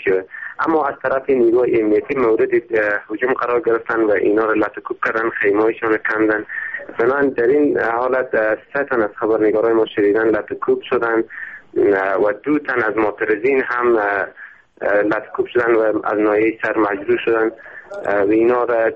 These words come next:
چندین، اه، دقیقه یا در حدوداً نیم ساعت در کوچه بازار، اه، اه، می‌دویدن و نیروی امنیتی از پشت سر اینا، اینا را از کار مدنیشون باز داشتن. در این اساس این اعتراض تا هنوز ادامه داره و مردم می‌گن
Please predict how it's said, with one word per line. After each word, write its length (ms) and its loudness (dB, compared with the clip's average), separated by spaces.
چندین، 720 2
اه، 340 0
دقیقه 720 -4
یا 180 2
در 100 -2
حدوداً 300 0
نیم 440 2
ساعت 240 -2
در 100 -2
کوچه 260 -2
بازار، 440 -2
اه، 80 -2
اه، 600 0
می‌دویدن 760 0
و 100 2
نیروی 340 2
امنیتی 220 -2
از 240 -2
پشت 120 -6
سر 100 -2
اینا، 240 2
اینا 280 2
را 80 -2
از 160 -2
کار 200 -2
مدنیشون 520 0
باز 200 0
داشتن. 300 0
در 160 0
این 100 2
اساس 300 -2
این 140 0
اعتراض 320 -2
تا 60 -2
هنوز 280 0
ادامه 300 0
داره 200 2
و 100 2
مردم 340 -2
می‌گن 320 -2